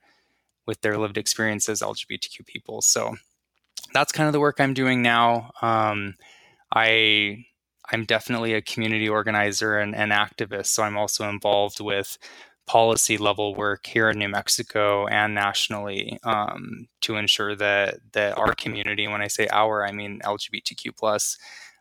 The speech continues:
um, is supported through policy as well, because that sets the foundation for what's acceptable and not.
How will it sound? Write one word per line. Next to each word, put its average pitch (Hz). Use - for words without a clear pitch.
um, 104
is 110
supported 117
through 117
policy 110
as 131
well, 107
because 104
that 107
sets -
the 117
foundation 107
for 107
what's 104
acceptable 104
and 101
not. 101